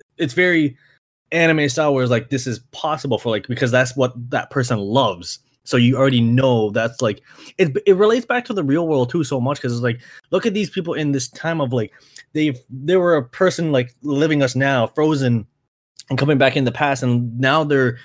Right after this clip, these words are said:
their skill set then is being mastered again with here because that's what their passion is. Like, that's, that's why, like, even now as you're living, you gotta do your passion, what you love, because no matter what you meet in the world,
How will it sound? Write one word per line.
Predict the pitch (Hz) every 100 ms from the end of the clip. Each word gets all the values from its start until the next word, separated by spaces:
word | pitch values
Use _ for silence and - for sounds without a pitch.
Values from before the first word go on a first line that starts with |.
| -
their | 123
skill | - 156
set | 139 101
then | 143 170 123 123 - - -
is | 131
being | 139 131 117
mastered | 131 147 151 147 120
again | 113 160 147 107
with | 104 120
here | - 175
because | 117 107 117
that's | 113 -
what | 113
their | 104
passion | - 151 151 113
is. | 95
Like, | 110 92
that's, | 117 123
that's | 123 127
why, | 147 135
like, | 127 143
even | 131
now | 117 123 123
as | 107
you're | 101
living, | 127 135 107 101 _ _ _
you | 151
gotta | 151
do | 156
your | 147
passion, | - 143 147 123
what | 110
you | 104
love, | 120 131
because | 110 110 98 - - - -
no |
matter | 135 156 135
what | 113 139 131
you | 131 117
meet | 120 139
in | 156 117
the | 110
world, | 104 131 170 127 113